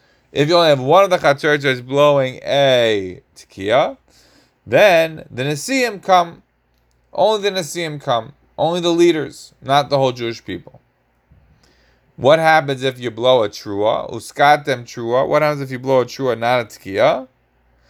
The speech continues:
Then, V'nasu Ha'machnos Ha'choinim Kedma. Then they start traveling.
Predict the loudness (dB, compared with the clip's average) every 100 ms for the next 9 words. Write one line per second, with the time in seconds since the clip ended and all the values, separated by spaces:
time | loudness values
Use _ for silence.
0 | _ _ _ _ _ -2 2 4 4 4
1 | 0 2 2 2 0 0 2 0 0 -2
2 | -4 -2 0 0 0 -2 -2 -4 -2 -2
3 | -6 -2 0 0 -6 -6 -4 -4 -4 0
4 | 0 0 0 0 -4 -10